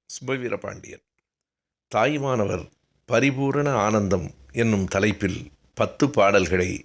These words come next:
எழுதியிருக்கிறார். ஆன்மீகத்தில் தோய்ந்திருக்கும் அந்த பாடல்களுள் மாந்த வாழ்க்கையும்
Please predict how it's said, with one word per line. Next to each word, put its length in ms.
எழுதியிருக்கிறார். 760
ஆன்மீகத்தில் 880
தோய்ந்திருக்கும் 720
அந்த 300
பாடல்களுள் 720
மாந்த 380
வாழ்க்கையும் 720